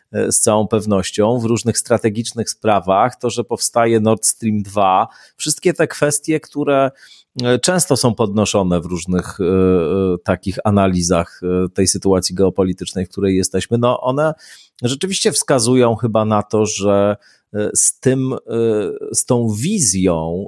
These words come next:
e, Unii Europejskiej jako takiego, e, bytu, który, e, jest, e, zjednoczony wspólną polityką, wspólnym interesem i, i wszyscy tutaj gramy do jednej bramki, e, chyba się musimy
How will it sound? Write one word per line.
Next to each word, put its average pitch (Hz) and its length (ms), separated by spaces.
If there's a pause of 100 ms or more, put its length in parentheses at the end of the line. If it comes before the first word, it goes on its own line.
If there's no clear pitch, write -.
e, 98 720
Unii 117 360
Europejskiej 104 840
jako 98 340
takiego, 95 960
e, 98 340
bytu, 98 600
który, 95 560 (520)
e, 95 240
jest, 98 540
e, 95 300
zjednoczony 123 800
wspólną 104 680
polityką, 110 600
wspólnym 110 480
interesem 113 760
i, 110 300
i 113 80
wszyscy 139 380
tutaj 117 320
gramy 117 440
do 110 120
jednej 107 360
bramki, 110 720 (540)
e, 117 200
chyba 127 260
się - 100
musimy 143 680